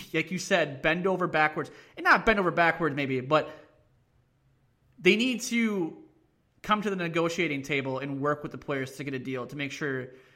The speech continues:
that there isn't a lockout in a couple years. That's,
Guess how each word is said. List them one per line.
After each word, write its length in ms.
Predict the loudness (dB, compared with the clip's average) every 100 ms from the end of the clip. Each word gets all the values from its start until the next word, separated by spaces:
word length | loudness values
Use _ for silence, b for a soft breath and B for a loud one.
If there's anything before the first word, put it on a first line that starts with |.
| b b
that 140 | -8 -4
there 100 | -4
isn't 260 | -4 -6
a 80 | -4
lockout 420 | -4 -6 -6 -10
in 40 | -10
a 40 |
couple 260 | -12 -12 -10
years. 320 | -12 -14 -18 _ _ _
That's, 360 | -2 -2 -4